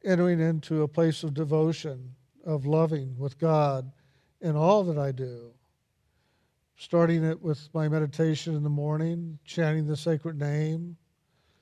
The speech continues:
and really putting God first in that moment, and allowing myself to love God and to let God love me. And that's a key,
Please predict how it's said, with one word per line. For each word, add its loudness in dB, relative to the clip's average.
and 0
really 4
putting -4
God 2
first -4
in -4
that -4
moment, -10
and 0
allowing 4
myself 2
to -4
love 2
God 0
and 2
to -6
let -2
God 2
love -2
me. -4
And 0
that's 0
a -4
key, -2